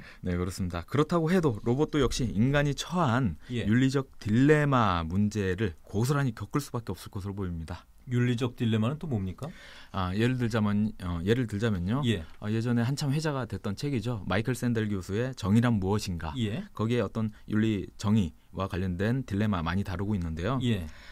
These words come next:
Speaker 1: 어, 이를테면 이런 내용이 있습니다. 달리는 기차가 있습니다.
Speaker 2: 음.
Speaker 1: 어, 달리는 기차 타고 있는데 브레이크가 고장이 났습니다. 이대로 쭉 달려가면 앞에 공사 중인 사람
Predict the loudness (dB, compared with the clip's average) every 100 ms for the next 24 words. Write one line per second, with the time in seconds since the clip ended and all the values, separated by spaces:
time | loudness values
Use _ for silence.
0 | -10 -4 -2 2 0 0 0 0 0 0
1 | 2 4 4 4 2 0 -4 -6 -8 -8
2 | -12 -8 0 2 4 2 0 -4 -6 -8
3 | -10 -10 -12 -10 -8 -6 -8 -10 -8 -6
4 | -4 -2 0 0 0 -4 -4 -2 0 2
5 | 2 0 -2 -4 -18 -20 -20 -20 0 0
6 | 0 -4 -2 2 2 2 -2 -8 -10 -12
7 | -16 -20 -20 -18 -2 2 2 0 -4 -2
8 | 0 2 2 2 0 0 -2 -4 -4 2
9 | 4 4 4 2 2 -2 -2 -2 -2